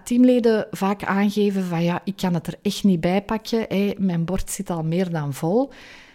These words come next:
Maar dat er vervolgens ook weinig ruimte lijkt om samen te kijken hoe dat we dan als team omgaan met die, met die taken.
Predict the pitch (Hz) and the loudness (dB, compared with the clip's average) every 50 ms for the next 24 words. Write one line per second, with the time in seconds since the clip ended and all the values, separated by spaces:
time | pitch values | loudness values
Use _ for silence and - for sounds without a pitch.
0 | _ _ - 214 202 220 214 214 226 208 185 190 190 175 170 196 240 277 269 269 | _ _ -2 0 2 2 2 0 0 -2 0 0 -2 0 0 2 0 2 2 2
1 | 247 226 202 196 196 190 180 175 165 160 - 165 165 185 220 233 233 - 233 226 | 2 2 -2 0 0 0 0 0 -2 -2 -2 -2 2 4 4 4 4 4 0 0
2 | 226 220 226 - - - - - - _ - 190 180 175 170 165 - - - - | 2 0 -2 -4 -6 -12 -12 -12 -12 _ -4 -2 0 0 -2 -2 -4 -6 -2 0
3 | 190 202 208 208 202 - 196 - - 202 190 196 196 - 214 196 170 170 202 196 | 0 2 2 2 0 -2 -6 -4 -2 -2 -2 -2 -2 -2 -2 -2 2 4 2 2
4 | 175 180 175 170 170 170 165 165 160 160 147 139 - - - - - 196 196 185 | 4 0 0 0 0 0 0 0 -2 -2 -4 -4 -6 -8 -8 -4 0 2 2 2
5 | - - 175 202 196 185 - 151 139 139 135 - - - 156 151 - - - 143 | 2 2 4 4 4 4 2 -2 -6 -4 -6 -6 -4 -6 -6 -6 -6 -6 -8 -8
6 | 143 - - 156 147 - - 139 131 - - 135 131 127 123 - - - - | -6 -4 -4 -4 -4 -4 -8 -12 -10 -6 -6 -6 -6 -6 -10 -14 -16 -18 -18